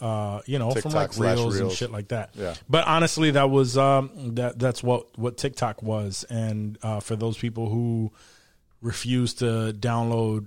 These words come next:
Speaker 1: TikTok, you're getting it through Reels. But honestly, that's exactly, that's exactly what it was. Um,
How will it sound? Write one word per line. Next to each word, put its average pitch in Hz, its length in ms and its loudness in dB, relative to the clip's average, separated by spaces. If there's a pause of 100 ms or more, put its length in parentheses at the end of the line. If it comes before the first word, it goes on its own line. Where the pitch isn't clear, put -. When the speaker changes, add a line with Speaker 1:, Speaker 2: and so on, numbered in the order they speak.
(140)
Speaker 1:
TikTok, 120 520 0
you're 117 140 0
getting 113 280 0
it 113 140 -4
through 117 200 -2
Reels. 113 520 2
But 117 260 -4
honestly, 123 580 2
that's 113 500 -4
exactly, 120 800 0 (880)
that's 123 280 0
exactly 123 420 2
what 117 200 2
it 110 100 -4
was. 113 440 0
Um, 123 460 4